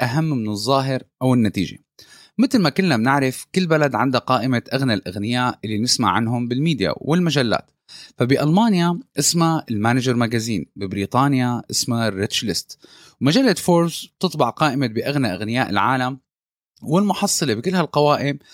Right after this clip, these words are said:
دائمًا نفس هدول الناس هن أكتر ناس ناجحين كرجال أعمال بالعالم. طبعًا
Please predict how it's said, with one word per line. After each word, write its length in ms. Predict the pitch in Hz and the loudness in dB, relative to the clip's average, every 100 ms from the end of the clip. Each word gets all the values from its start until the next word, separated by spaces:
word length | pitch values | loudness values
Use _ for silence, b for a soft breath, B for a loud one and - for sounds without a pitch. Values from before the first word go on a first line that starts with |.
| B B B | B B B
دائمًا 440 | 131 165 156 160 | 0 0 0 0
نفس 360 | 127 139 151 - | 0 0 0 -2
هدول 280 | 120 131 131 | 0 0 0
الناس 580 | 107 127 135 135 - 131 | 0 0 0 -2 -4 -2
هن 260 | 135 120 - | -2 -2 -6
أكتر 300 | - 113 101 | -6 -4 -2
ناس 360 | 117 123 - | 0 -2 -2
ناجحين 580 | 92 90 - 127 123 117 - - | -6 -6 -4 -2 -2 -4 -10 -6
كرجال 560 | 101 98 110 107 95 98 | -4 -2 0 0 0 -2
أعمال 320 | 101 104 104 - _ b b b b - | 0 0 -2 -6 _ b b b b -6
بالعالم. 440 | 151 151 160 85 - _ _ _ _ - | -2 2 0 -2 -10 _ _ _ _ 0
طبعًا 440 | 269 185 147 185 | 2 4 2 -2